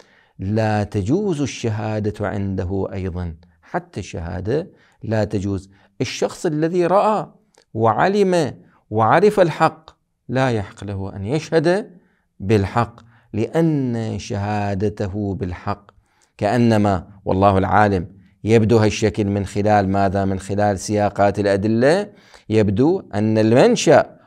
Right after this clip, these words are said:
والله العالم، يعني حكمة، لا أقل حكمة، لا نستطيع أن نقول علة، لعل حكمة التشريع والمنع من الشهادة ما هو؟ أن التصدي للشهادة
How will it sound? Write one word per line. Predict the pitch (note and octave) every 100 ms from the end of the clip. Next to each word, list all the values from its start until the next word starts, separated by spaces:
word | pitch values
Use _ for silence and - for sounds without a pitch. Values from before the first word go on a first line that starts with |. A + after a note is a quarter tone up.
| _
والله | - F#2+ G2
العالم، | G2+ G2+ D3+ D3+ G#2+ - - _
يعني | A2+ A#2 A#2 C3+
حكمة، | B2 - B3+ E3+ D3 G#2+
لا | G#2 G#2+
أقل | G#2 A#2+ A2
حكمة، | - E3+ B2+ A2 - - -
لا | D#3+
نستطيع | C#3+ - A#2+ B2 G2+
أن | A#2
نقول | G#2+ A#2 G#2
علة، | A#2 A2 F#2+ F#2 _ _ - _ _
لعل | - A#2+ A#2 B2+ B2+ B2 B2 A#2+ A#2+
حكمة | - B2 - B2 A#2 A#2 - _ _ _
التشريع | B2+ A#2+ - A2+ - A#2 A#2 A2+ A2+ - _ _ -
والمنع | A#2 B2+ B2+ A#2+ B2 B2 A#2+ B2 -
من | B2 B2
الشهادة | A#2 - B2 A#2 B2+ B2+ B2 G3 G#3
ما | C3+ E3
هو؟ | A3 G#3+ F3+ - _ _ _ _ _ _ -
أن | A#2+ A#2 A2+
التصدي | G#2+ A2 A2+ G#2+ C#3+ C#3+ A2 A#2 G#2
للشهادة | G#2 G#2 - A2 F#2 G2 G2+ F#2+ D3+ D#3+